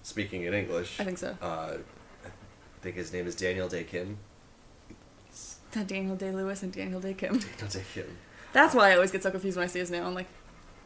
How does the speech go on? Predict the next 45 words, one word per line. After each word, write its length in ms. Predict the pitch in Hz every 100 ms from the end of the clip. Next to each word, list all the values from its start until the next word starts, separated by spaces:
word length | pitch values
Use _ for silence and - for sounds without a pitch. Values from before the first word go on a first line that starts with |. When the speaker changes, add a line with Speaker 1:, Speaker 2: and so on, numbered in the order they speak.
| -
Speaker 1:
'Cause 180 | - 113
it's, 280 | 117 107 -
it 180 | 113 104
lo-, 160 | 101 110
yeah. 380 | 107 98 80 87 - - - - - - - -
Um, 440 | 90 87 85 85
so 160 | - 92
he 100 | 110
tells 380 | 117 113 107 -
Charlie 720 | - 110 104 101 95 92 90
Speaker 2:
Hurley. 300 | - 185 190 - - -
Speaker 1:
or 80 | 95
Hurley. 360 | 120 113 95 - -
He 120 | - 101
tells 220 | 101 90
Hurley 420 | 98 90 90 87
that 320 | 85 87 87 -
everything's 380 | 127 123 120
going 200 | 104 107
to 100 | 98
change. 440 | - - - 90 - - 120 -
Speaker 2:
First, 300 | - 214 208
Hurley's 300 | 208 190 180
like, 340 | 180 170 - -
"Dude, 280 | 240 185 170 - - -
you're 100 | 208
speaking 240 | 254 208
English?" 480 | 190 226 294 - - -
Speaker 1:
Yeah. 320 | 107 113 - -
Speaker 2:
And 100 | 202
he 60 |
goes, 140 | 190 180
"No, 240 | 196 185
you're 180 | 175 240
speaking 300 | 190 170 175
Korean." 400 | 196 240 202 175
<laughs> 40 |
And 120 | 208 226
then 120 | 220
Hurley 260 | 220 196
is 100 | 214 -
speaking 340 | 226 214 226
Korean. 440 | 262 254 277 269 -
Speaker 1:
<laughs> 60 | -
Yeah. 140 | 135